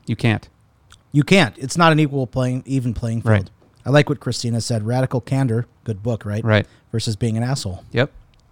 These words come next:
Speaker 1: Yeah.
Speaker 2: Simply
Speaker 1: Open and
Speaker 2: put.
Speaker 1: honest feedback, but it's, like, constructive criticism, not, like, bringing the person down.
Speaker 2: Mm-hmm. Mm-hmm.
Speaker 1: Yeah. You're building them up, not, not beating them down.
Speaker 2: Yeah. Well, <coughs> oh boy.
Speaker 1: Easy, buddy.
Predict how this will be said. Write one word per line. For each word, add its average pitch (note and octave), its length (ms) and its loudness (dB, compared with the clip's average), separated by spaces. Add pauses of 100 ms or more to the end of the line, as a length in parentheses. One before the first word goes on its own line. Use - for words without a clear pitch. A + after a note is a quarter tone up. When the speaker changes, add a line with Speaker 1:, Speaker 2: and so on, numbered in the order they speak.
(220)
Speaker 1:
Yeah. E3+ 240 2
Speaker 2:
Simply C#3 140 4
Speaker 1:
Open D3+ 160 4
and B2+ 100 6
Speaker 2:
put. C3+ 80 8
Speaker 1:
honest C#3+ 400 2 (160)
feedback, B2+ 540 4
but C3 120 6
it's, B2 120 2
like, B2 180 2
constructive C3+ 540 0
criticism, A2 480 2
not, A2+ 180 4
like, G#2 220 0
bringing A2+ 320 2
the G2 80 -2
person G2+ 340 0
down. F#2 220 0 (180)
Speaker 2:
Mm-hmm. D3+ 260 0 (320)
Mm-hmm. C#3+ 260 0 (120)
Speaker 1:
Yeah. G2 160 -2 (160)
You're A#2+ 100 0
building D3+ 300 8
them A#2+ 100 4
up, A#2+ 280 4
not, A2+ 280 2 (120)
not G#2+ 160 -2
beating G#2 180 4
them F2+ 160 -2
down. G2 240 -8 (320)
Speaker 2:
Yeah. G2+ 360 -8 (200)
Well, B2+ 260 -2 (680)
<coughs> - 20 -4 (800)
oh C#3+ 220 -6
boy. A2+ 220 -8 (680)
Speaker 1:
Easy, C3 240 0
buddy. G2+ 320 2